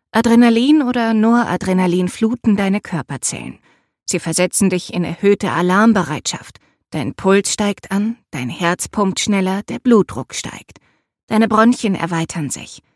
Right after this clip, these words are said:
Du atmest heftiger, um deine Muskeln besser mit Sauerstoff zu versorgen. Deine Pupillen vergrößern sich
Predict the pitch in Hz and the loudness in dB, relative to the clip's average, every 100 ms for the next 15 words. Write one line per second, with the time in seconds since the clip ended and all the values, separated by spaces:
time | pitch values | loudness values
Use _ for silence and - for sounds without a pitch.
0 | _ _ - - 214 285 - 170 - 196 | _ _ -4 0 2 0 -2 -4 -4 -4
1 | 185 - 208 214 180 208 196 208 262 294 | -4 -2 -2 0 0 0 2 4 2 2
2 | 226 202 190 226 220 208 196 226 226 - | 0 0 0 0 0 0 0 0 -2 -4
3 | 143 - 180 - 160 123 - 95 - _ | -8 -6 -8 -6 -6 -8 -12 -14 -16 _
4 | - 139 - 139 - 185 190 180 185 175 | -8 -8 -6 -10 -2 0 0 0 -2 -2
5 | 185 190 202 202 214 - | -2 0 0 -2 -4 -10